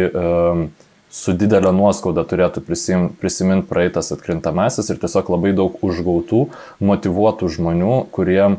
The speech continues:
e, na, norėtų nežaisti pirmame raunde prieš, e, stiprią komandą. Dėl to Philadelphia seventy sixers, aš manau, mažiausiai taupys į save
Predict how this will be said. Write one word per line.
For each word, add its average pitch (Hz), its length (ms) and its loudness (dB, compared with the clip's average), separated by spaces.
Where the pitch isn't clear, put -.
e, 104 160 -2
na, 92 400 2
norėtų 101 640 2
nežaisti 92 520 0
pirmame 85 440 0
raunde 95 360 2
prieš, 85 400 -4
e, 85 960 -2
stiprią - 420 -2
komandą. 85 440 0
Dėl 76 220 -4
to 87 160 0
Philadelphia 90 640 0
seventy 85 400 -2
sixers, 95 520 -2
aš - 100 -8
manau, 87 400 0
mažiausiai 90 720 2
taupys 101 420 -2
į 131 60 0
save 139 360 2